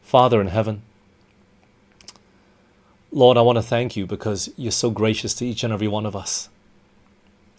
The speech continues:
Many of us, we just like to enjoy the pleasures of this life, and we forget you for a season. Many of us, we, we're like Saul. We're happy in the good times.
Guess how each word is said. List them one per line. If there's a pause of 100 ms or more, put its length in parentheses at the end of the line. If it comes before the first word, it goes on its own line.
(800)
Many
of
us,
we
just
like
to
enjoy
the
pleasures (100)
of
this
life, (640)
and
we
forget
you
for
a
season. (1400)
Many
of
us,
we,
we're
like
Saul. (880)
We're
happy
in
the
good
times.